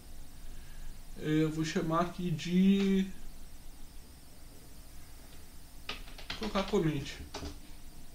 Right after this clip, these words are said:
Beleza? E vou tá criando um controller também, pessoal,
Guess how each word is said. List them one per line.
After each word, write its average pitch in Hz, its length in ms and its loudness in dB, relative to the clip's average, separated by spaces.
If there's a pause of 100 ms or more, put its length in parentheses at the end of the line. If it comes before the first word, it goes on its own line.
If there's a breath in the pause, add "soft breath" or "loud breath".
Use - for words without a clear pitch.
(1000)
Beleza? 175 640 2 (1080 loud breath)
E 165 40 -4
vou 175 120 6
tá 180 140 6
criando 196 280 8
um 208 60 6
controller 208 600 6
também, 214 340 6
pessoal, 131 460 -4